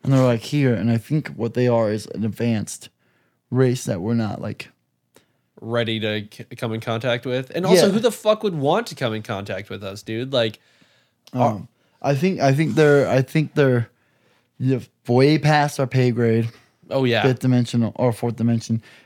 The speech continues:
Speaker 1: and they can come back and come into our dimension 'cause that's, like, the whole thing. 'Cause, like, there's eleven dimensions.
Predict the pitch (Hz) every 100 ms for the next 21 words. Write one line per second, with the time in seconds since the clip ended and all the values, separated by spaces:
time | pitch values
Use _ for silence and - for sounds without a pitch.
0 | _ - 117 113 117 127 127 123 117 113
1 | - - 117 107 - - - 127 120 117
2 | - 107 107 107 104 98 - 98 120 98
3 | 123 131 165 - 131 127 127 117 131 123
4 | 120 _ _ _ - 143 135 - _ _
5 | - 139 185 147 135 127 110 107 107 -
6 | 73 -